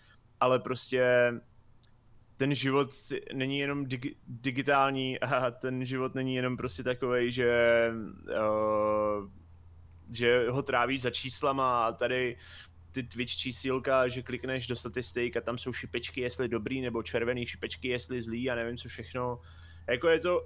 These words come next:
dává to smysl a rozumím tomu, proč pro některý lidi je hlavním cílem živit se hrama, to naprosto chápu, ale za mě, já bych radši trošku víc toho opravdového života, nějaký třeba, víš, když bych si měl vybrat mezi tím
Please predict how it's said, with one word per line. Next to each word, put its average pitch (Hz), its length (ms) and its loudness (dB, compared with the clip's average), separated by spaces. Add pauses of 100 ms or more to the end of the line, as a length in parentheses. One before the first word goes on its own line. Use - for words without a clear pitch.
(200)
dává 156 240 6
to 170 100 0
smysl 156 540 0
a 135 60 2
rozumím 147 400 0
tomu, 143 240 -4
proč 139 220 -8
pro 131 140 -2
některý 139 400 -2
lidi 135 200 0
je 139 160 4
hlavním 135 420 0
cílem 135 720 -2
živit 123 300 -2
se 151 100 -6
hrama, 127 480 -2 (200)
to 120 60 -4
naprosto - 380 -4
chápu, 139 480 -2 (480)
ale 127 200 4
za 113 160 2
mě, 170 460 0
já 127 720 6
bych 120 300 -4
radši 120 280 -2
trošku 120 320 -6
víc 117 220 -6
toho 123 160 0
opravdového 117 580 0
života, 104 540 0
nějaký 110 360 -4
třeba, 113 600 4 (540)
víš, 127 200 0
když 127 140 0
bych 139 140 0
si 143 100 -6
měl 151 140 0
vybrat 139 320 2
mezi 135 220 -4
tím 135 480 -2